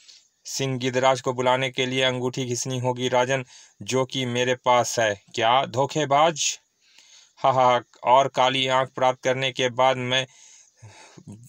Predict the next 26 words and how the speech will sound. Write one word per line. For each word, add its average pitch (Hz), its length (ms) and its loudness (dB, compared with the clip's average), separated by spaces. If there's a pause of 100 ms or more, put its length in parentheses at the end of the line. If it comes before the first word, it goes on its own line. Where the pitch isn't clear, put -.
(120)
करने 127 320 -2
के 131 160 -2
बाद 127 320 2
तो 131 100 0
सिंह 127 260 -6
र-, 123 260 0
सिंहराज 127 560 2 (440)
गि-, 117 240 -4
सिंह 151 300 -4
गिदराज 139 460 2
भी 139 300 -4
मेरा 131 260 0
कुछ 139 260 -8
नहीं 131 160 -4
बिगाड़ 127 300 2
सकता। 123 360 -2
वो, 131 520 -2 (440)
हे 127 140 0
करालू 123 380 0
देवता, 123 380 0
मुझे 123 340 -4
भी 127 140 -6
पत्थर 127 460 -4
की 127 140 -8
मूर्ति 123 460 -8
ही 127 100 -4